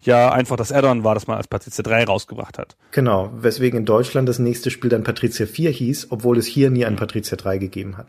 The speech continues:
Speaker 1: Ja, clever.
Speaker 2: Na, <laughs> toll. Aber Patrizia zwei war dann also viele, viele Jahre lang sehr populär, hatte eine eingeschworene Gemeinde, auch weil Ascaron da, muss man wirklich sagen, echt einen guten Kundendienst gemacht hat. Die haben die Community gepflegt, die hatten Foren, die haben eigene Spielserver, kostenlose Spielserver für Multiplayer-Partien angeboten,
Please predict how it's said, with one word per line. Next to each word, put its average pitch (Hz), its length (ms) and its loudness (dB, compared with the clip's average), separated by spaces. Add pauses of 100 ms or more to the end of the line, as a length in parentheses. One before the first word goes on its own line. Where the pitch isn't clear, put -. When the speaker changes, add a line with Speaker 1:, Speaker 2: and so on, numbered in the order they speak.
Speaker 1:
Ja, 92 100 -6 (300)
clever. 98 360 -2 (300)
Speaker 2:
Na, 127 160 0
<laughs> 151 300 0
toll. 110 300 2 (260)
Aber 135 160 4
Patrizia 160 440 0
zwei 131 380 2
war 135 160 4
dann 139 140 2
also 120 260 -2 (180)
viele, 226 440 -2
viele 202 300 0
Jahre 143 280 2
lang 135 220 0
sehr 123 180 2
populär, 131 460 0
hatte 127 120 -2
eine 117 200 -4
eingeschworene 131 760 0 (340)
Gemeinde, 110 480 0
auch 123 160 0
weil 127 100 2
Ascaron 139 500 0
da, 131 260 4
muss 131 220 -4
man 120 200 0
wirklich 143 240 -2
sagen, 135 260 0
echt - 260 -6
einen 143 100 -2
guten 147 300 -4
Kundendienst 127 520 -2
gemacht 123 280 -2
hat. 131 140 -2
Die 120 80 -2
haben 113 220 -2 (280)
die 120 80 -6
Community 160 400 2
gepflegt, 131 440 0
die 117 80 0
hatten 120 160 -6
Foren, 120 440 2
die 113 120 -2
haben 110 120 -4
eigene 107 280 0
Spielserver, 139 680 2
kostenlose 127 480 0
Spielserver 123 560 0
für - 80 -4
Multiplayer-Partien 120 840 -2
angeboten, 113 680 -4